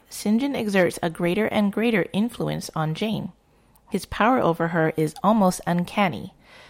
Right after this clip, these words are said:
This leaves Jane feeling empty, cold, and sad, but she follows his wishes. At last, he asks her to go to India with him to be a missionary and to be his wife. She agrees to go to India as a missionary, but says that she will not be his wife because they are not in love.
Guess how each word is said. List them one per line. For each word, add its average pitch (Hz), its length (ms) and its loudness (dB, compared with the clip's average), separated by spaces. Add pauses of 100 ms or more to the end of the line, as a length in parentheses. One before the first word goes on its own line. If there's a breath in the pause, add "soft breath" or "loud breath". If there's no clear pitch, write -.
This 269 240 2
leaves 214 300 2
Jane 165 320 0
feeling 147 340 -4
empty, 185 480 0
cold, 165 400 4
and 160 180 -2
sad, 170 440 2 (340 loud breath)
but - 140 -2
she - 120 -2
follows 220 440 4
his 175 200 -4
wishes. - 520 -6 (560 soft breath)
At 175 140 4
last, 233 360 2
he 202 140 -4
asks 165 400 -2
her 233 180 2
to 240 160 -4
go 165 200 4
to - 140 -8
India 208 320 2
with 156 140 -2
him 160 320 -4
to - 140 -6
be 202 180 -2
a 233 60 2
missionary 147 640 -4 (300 soft breath)
and 180 240 2
to - 100 -4
be 156 180 0
his 165 220 -4
wife. - 440 -4 (440 soft breath)
She - 180 2
agrees 208 340 0
to 254 120 -2
go 262 100 4
to 277 140 -2
India 196 340 2
as 175 220 2
a 180 40 -6
missionary, 156 580 0 (340 loud breath)
but 170 120 -2
says 185 280 4
that - 140 -2
she 170 200 -2
will 160 220 2
not 226 220 2
be 202 140 2
his 196 180 -2
wife 160 360 -6
because 156 340 -2
they 160 220 2
are 160 80 4
not 151 220 2
in 143 100 -4
love. 151 380 -4